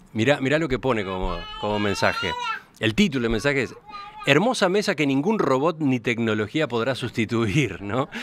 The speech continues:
Esto tiene que ver con, con la discusión que tuvimos el martes a propósito de cómo la tecnología acorrala y desplaza, eh, puestos de trabajo, ¿no? Gran debate, gran, gran inquietud. Todo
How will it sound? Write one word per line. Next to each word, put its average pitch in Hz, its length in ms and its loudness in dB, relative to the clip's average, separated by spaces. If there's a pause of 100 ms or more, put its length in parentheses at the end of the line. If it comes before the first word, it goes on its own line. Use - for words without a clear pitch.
(240)
Esto 113 180 4
tiene 151 200 4
que 135 80 2
ver 143 140 2
con, 156 200 -2
con 123 160 -2
la 120 80 -2
discusión 113 380 -4
que 135 80 0
tuvimos 120 380 -2
el 101 100 -2
martes 117 340 2
a 101 80 -2
propósito 104 500 -2
de 95 120 0
cómo 127 320 2
la 98 120 -2
tecnología 95 760 -2 (140)
acorrala 101 580 2
y 92 60 -4
desplaza, 113 800 -2 (300)
eh, 101 100 -10
puestos 110 320 0
de 95 100 -2
trabajo, 98 560 0
¿no? 135 240 -4 (920)
Gran 127 600 2
debate, 107 400 2
gran, 95 280 -4
gran 98 220 -2
inquietud. 101 480 -4 (1040)
Todo 120 460 2